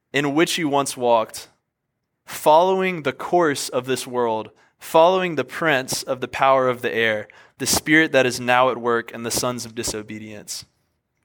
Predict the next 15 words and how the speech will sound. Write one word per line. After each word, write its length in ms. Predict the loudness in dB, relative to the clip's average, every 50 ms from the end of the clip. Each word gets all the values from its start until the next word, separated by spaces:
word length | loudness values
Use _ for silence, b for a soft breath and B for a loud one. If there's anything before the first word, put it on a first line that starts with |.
| _ _ _ _ _ _ _ _ _ _ _ _ _ _ _ _ _ _ _ _
What 140 | 2 2 2
it's 120 | 2 2
saying 320 | 2 2 4 4 4 2 2
there 180 | 2 2 2
is 100 | 2 2
that, 160 | 0 0 0 -2
yes, 640 | -2 0 2 2 2 0 -4 -8 -8 -10 -12 _ _ _ _ _ _ _ _ -4
the 140 | -2 -2
days 400 | 0 2 4 6 6 6 4 2
are 100 | 2 0
evil 420 | 0 0 0 0 0 0 0 -2 -2
because 340 | -4 -4 -2 -4 -2 0 2
there 180 | 2 2 4
is 140 | 2 2 0
an 140 | -4 -6